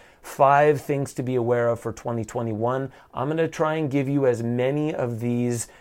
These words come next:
types of tips and tricks to remember to keep yourself afloat, help you along your spiritual path,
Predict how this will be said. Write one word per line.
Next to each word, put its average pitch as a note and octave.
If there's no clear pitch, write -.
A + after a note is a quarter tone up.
types A#2+
of B2
tips -
and C3+
tricks -
to C3+
remember C3
to C3+
keep -
yourself D#3
afloat, D#3+
help D#3
you D3
along C3
your A#2+
spiritual B2
path, A2+